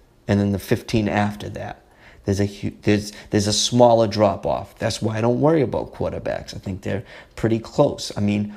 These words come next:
obviously, if you have Aaron Rodgers, Tom Brady, they have potential to go off for forty plus touchdowns, five thousand yards. If that happens, you know what I mean? Then you lucked out. You struck gold.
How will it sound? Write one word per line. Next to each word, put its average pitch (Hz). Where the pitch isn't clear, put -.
obviously, 113
if 110
you 110
have 107
Aaron 107
Rodgers, 107
Tom 107
Brady, 147
they 117
have 117
potential 117
to 113
go 104
off 107
for 104
forty 113
plus -
touchdowns, 117
five 107
thousand 107
yards. 104
If 107
that 131
happens, 123
you 104
know 107
what 107
I 101
mean? 104
Then 101
you 104
lucked 104
out. 95
You 101
struck 92
gold. 101